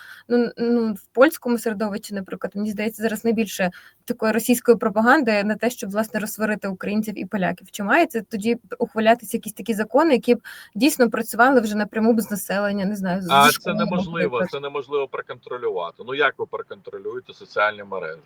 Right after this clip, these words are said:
Speaker 2: Якщо росіяни польською мовою з п-, з порожніх акаунтів ведуть, е, антиукраїнську агресію, ну, дезінформацію. Це важко зробити, тим більше є партії, які готові це підтримувати.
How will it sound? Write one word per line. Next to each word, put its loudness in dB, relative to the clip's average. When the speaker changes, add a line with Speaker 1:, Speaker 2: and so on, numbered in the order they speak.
Speaker 2:
Якщо -2
росіяни 2
польською -6
мовою -2
з -20
п-, 0
з -20
порожніх -2
акаунтів -2
ведуть, -10
е, -2
антиукраїнську -2
агресію, -4
ну, -4
дезінформацію. -2
Це 0
важко 2
зробити, -8
тим -4
більше -6
є 0
партії, 0
які -12
готові -8
це -14
підтримувати. -12